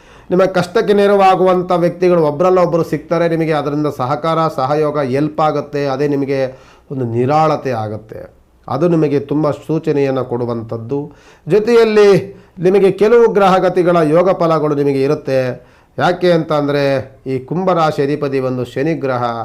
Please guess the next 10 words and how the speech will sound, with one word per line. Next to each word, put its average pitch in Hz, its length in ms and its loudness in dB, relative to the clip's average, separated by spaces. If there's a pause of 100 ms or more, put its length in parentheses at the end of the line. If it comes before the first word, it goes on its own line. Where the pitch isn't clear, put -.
(380)
ಶನಿ 156 260 0
ಬಿಡುಗಡೆಯಾದಂತಹ 135 1080 -2
ಯೋಗ 135 240 -2
ದಿನ, 123 220 -2 (600)
ಆದರೂ 208 260 -2
ಸಾಡೆ 156 280 -2
ಸಾತ್ 135 260 -4
ಇದೆ, 135 160 -2
ಯೋಚನೆಯನ್ನು 120 520 -4
ಮಾಡಬೇಕಾಗ್ತದೆ. 110 840 -10